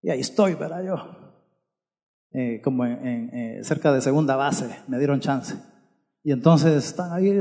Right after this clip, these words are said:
y pa, batean, y cada que bola así, y ahí viene, y viene directo a mí, y todo el mundo está pendiente, y yo estoy ahí.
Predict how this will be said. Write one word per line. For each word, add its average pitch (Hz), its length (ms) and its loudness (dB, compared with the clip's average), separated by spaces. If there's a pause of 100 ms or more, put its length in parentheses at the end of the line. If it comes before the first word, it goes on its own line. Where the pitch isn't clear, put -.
(440)
y - 120 -2
pa, - 300 4
batean, 202 1040 6
y 147 120 -8
cada 240 220 -2
que 214 140 4
bola 214 240 6
así, 262 480 2
y 175 40 4
ahí 180 120 8
viene, 247 560 8
y 190 60 2
viene 220 200 8
directo 220 340 10
a 208 60 12
mí, 233 640 10
y 180 80 0
todo 247 140 8
el 240 60 12
mundo 233 200 12
está 226 240 6
pendiente, 247 400 6
y 233 60 6
yo 220 60 8
estoy 247 200 2
ahí. 247 240 4